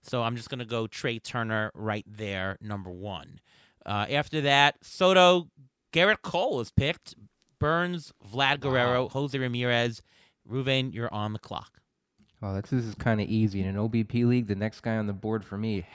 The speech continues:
Speaker 3: has to be Bryce Harper. I mean, he gets on base rid-, a ridiculous amount. It's in a better lineup now. It's a, this is just a no-brainer here. I mean,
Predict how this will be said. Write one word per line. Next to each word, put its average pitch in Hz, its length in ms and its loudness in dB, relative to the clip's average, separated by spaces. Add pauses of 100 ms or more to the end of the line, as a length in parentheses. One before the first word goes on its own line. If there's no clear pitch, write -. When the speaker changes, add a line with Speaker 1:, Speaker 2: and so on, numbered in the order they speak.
Speaker 3:
has 123 320 0
to 110 100 -8
be 92 100 -8
Bryce 92 360 -6
Harper. 90 420 -4 (340)
I 95 60 -8
mean, 95 140 -6
he 113 100 -2
gets 123 240 -2
on 101 160 -4
base 101 240 -4
rid-, 92 220 -12
a 98 120 -8
ridiculous 110 540 -4
amount. 107 240 0
It's 101 160 -8
in 110 80 0
a 101 40 -2
better 110 280 4
lineup 113 400 4
now. 131 320 -2 (380)
It's 110 280 -6
a, 113 80 -2
this 123 240 -4
is 117 120 -6
just 113 240 -6
a 107 40 -4
no-brainer 92 540 -6
here. 82 180 -8
I 90 60 -8
mean, 95 240 -8